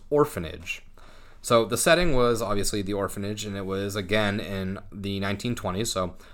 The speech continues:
and, and the house pretty much was kind of in the middle of burning down, and this was,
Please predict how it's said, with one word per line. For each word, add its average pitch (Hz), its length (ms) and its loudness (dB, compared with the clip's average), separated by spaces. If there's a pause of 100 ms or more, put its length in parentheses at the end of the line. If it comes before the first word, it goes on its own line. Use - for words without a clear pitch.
and, 110 260 -6
and 131 140 -4
the 123 60 -2
house 165 360 2 (200)
pretty 151 160 -4
much 147 160 2
was 113 140 0
kind 110 180 0
of 101 200 0
in 123 140 -2
the 123 60 0
middle 117 280 6
of 95 140 0
burning 92 320 0
down, 82 240 -4
and 90 80 -4
this 98 140 0
was, 107 340 -2